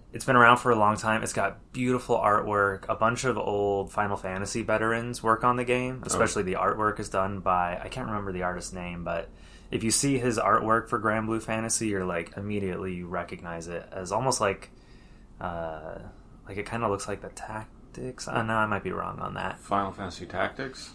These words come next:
Speaker 1: No, I don't think it's Final Fantasy Tactics. Anyways, you'll, you would recognize the artwork.
Speaker 2: Do you know the studio name?
Speaker 1: Uh, Cygames.
Speaker 2: Cygames.
Speaker 1: Cygames, yeah.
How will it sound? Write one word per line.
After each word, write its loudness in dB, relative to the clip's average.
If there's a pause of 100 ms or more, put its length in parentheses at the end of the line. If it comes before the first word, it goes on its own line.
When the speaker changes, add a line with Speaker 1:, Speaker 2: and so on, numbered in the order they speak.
(120)
Speaker 1:
No, 10
I 12
don't 10
think 4
it's -2
Final 2
Fantasy -8
Tactics. -6 (200)
Anyways, 8
you'll, 6
you 4
would 6
recognize 8
the 2
artwork. 0
Speaker 2:
Do 4
you 6
know 8
the 0
studio 2
name? -2 (400)
Speaker 1:
Uh, 10
Cygames. 6
Speaker 2:
Cygames. -6
Speaker 1:
Cygames, -2
yeah. -2